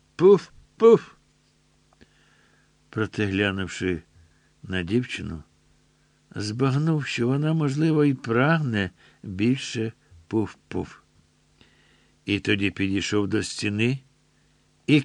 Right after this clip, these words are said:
кілька разів грюкнув по ній кулаком. Майже одразу з'явилася огрядна жінка років сорока п'яти. Вона глянула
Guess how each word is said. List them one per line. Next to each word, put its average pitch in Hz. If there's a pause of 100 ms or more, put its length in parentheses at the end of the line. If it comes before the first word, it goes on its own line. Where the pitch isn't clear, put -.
(120)
кілька 185
разів 127
грюкнув 165 (480)
по 107
ній 104
кулаком. 85 (1080)
Майже 92
одразу 123 (640)
з'явилася 139
огрядна 143
жінка 110
років 143
сорока 98
п'яти. 78 (840)
Вона 98
глянула 127